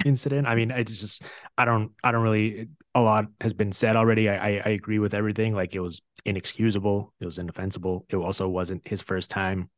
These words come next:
doing something like that. Uh, obviously on, on, on this stage and given the context and circumstances it was, but, um, I don't know, it just, it felt really,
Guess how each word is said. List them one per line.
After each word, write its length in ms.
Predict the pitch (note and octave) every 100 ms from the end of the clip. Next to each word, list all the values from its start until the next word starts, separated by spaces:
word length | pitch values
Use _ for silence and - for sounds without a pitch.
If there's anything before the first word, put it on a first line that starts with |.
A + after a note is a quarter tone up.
| _ -
doing 220 | G2+ G#2+
something 280 | A2 A2 A2
like 200 | G#2 G2+
that. 260 | G#2+ G#2 G#2+ - _ -
Uh, 320 | G#2 F#2 F2+
obviously 400 | C3 A2 G2+ G#2
on, 120 | F#2+ G2
on, 180 | G2+ A2
on 180 | G#2
this 160 | G2 G2+
stage 320 | - G2+ G2
and 120 | F#2+
given 240 | F#2 F#2+ F#2+
the 120 | F2
context 400 | - F#2+ F#2 -
and 80 | F#2+
circumstances 640 | F#2 G2 - G#2 G2+ G#2
it 80 | G#2+
was, 300 | G#2 G#2+ G#2
but, 240 | G#2 F#2 - - - -
um, 300 | G#2 F2+ F#2
I 80 | -
don't 100 | A#2+
know, 120 | G#2+
it 40 | F#2+
just, 300 | G2+ - - - _ _ _ _
it 100 | A#2
felt 280 | - A2 G#2
really, 500 | G#2+ G#2 G#2 G2+ G2+